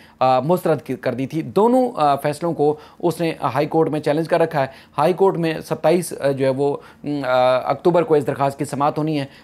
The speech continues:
अदालत ने नोटिस जारी किए थे जिब्रान नासिर और उनके जो मुद्दई हैं, अ, केस के, उनको, और, अ, जो है वो सत्ताईस तारीख को,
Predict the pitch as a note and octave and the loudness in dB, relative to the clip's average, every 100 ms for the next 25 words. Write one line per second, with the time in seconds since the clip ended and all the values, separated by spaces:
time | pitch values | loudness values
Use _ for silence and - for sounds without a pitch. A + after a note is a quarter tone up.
0 | - C#3 D3 D#3 D3+ C#3+ C#3 D3 E3 D#3 | -4 0 2 2 0 -2 -2 -4 -6 0
1 | D#3 D3 D#3+ D3+ C#3+ C3 C#3 C#3 C#3 D#3+ | 0 2 -2 -2 -2 -2 -2 -4 -4 -4
2 | - C3+ C3 C#3 C#3 C#3 C3+ B2+ B2 D3 | 0 0 0 -4 -4 -2 -2 -4 0 0
3 | F#3 D3+ - - - C3+ C3 D#3+ D#3 D3 | 2 -2 -4 -16 -2 -2 2 -2 0 -2
4 | D#3 D#3+ F3 D#3+ C#3+ C#3 C#3 - C3+ C3+ | -2 0 0 2 4 4 0 -4 0 2
5 | C3+ B2 C3+ D3 C#3+ C3+ C3+ D#3 D3 C3+ | 2 0 -2 -2 -6 -2 -2 0 0 -2
6 | - C#3+ | -2 -4